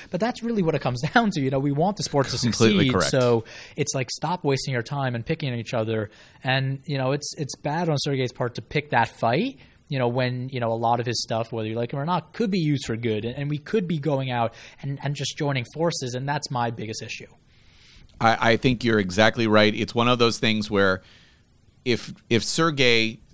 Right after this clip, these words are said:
Speaker 2: reaches out to Nick specifically and says, "This, this is why this tweet bothers me,"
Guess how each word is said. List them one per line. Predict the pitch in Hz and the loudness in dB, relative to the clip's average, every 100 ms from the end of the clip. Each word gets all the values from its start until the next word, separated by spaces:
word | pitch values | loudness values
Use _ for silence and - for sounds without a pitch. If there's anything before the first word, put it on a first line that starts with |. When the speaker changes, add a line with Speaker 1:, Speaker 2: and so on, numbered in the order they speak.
| - | -20
Speaker 2:
reaches | 117 127 139 131 113 | -8 -6 -2 -2 2
out | 113 - | 2 0
to | - | -4
Nick | 98 92 95 139 - - - | -2 0 -2 -2 -8 -20 -20
specifically | - - 120 123 127 117 123 117 | -12 -6 -2 -2 -4 -2 2 2
and | 110 | 0
says, | 120 110 104 - - - | 0 0 0 -10 -20 -14
"This, | 135 156 - - - 139 | -2 -2 -2 -10 -18 -6
this | 160 - | -4 -2
is | 175 | 0
why | 147 139 | 6 6
this | 131 - | 6 0
tweet | 151 185 | 0 2
bothers | 117 117 135 123 | 4 6 4 0
me," | 135 135 131 | -2 -2 -4